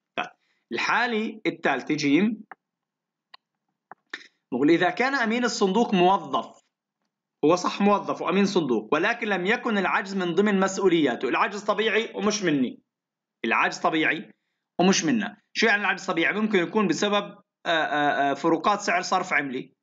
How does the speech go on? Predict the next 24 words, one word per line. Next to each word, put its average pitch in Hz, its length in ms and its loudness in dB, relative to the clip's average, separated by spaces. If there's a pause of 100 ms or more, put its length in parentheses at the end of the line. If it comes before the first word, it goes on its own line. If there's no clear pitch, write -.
(520)
نقص 175 340 0
رصيد 160 340 2
الط-، 147 340 0
الدفتري 151 760 -2
عن 156 340 -2
الرصيد 147 400 0
الفعلي. 113 380 -2 (400)
أنا 180 140 0
قابض، 180 400 -2
آه، 165 40 -4
آه، 151 800 2
آه، - 20 -2
ألف 151 180 -2
دولار 185 440 0 (340)
في 160 120 0
واحد 175 360 2
خمسة، 190 540 -2 (360)
آه، 143 140 4
كان 180 420 -2
سعر 175 300 0
الدولار، 165 540 0
آه، 156 360 2
أربعة 165 240 0
شيكل، 139 480 -4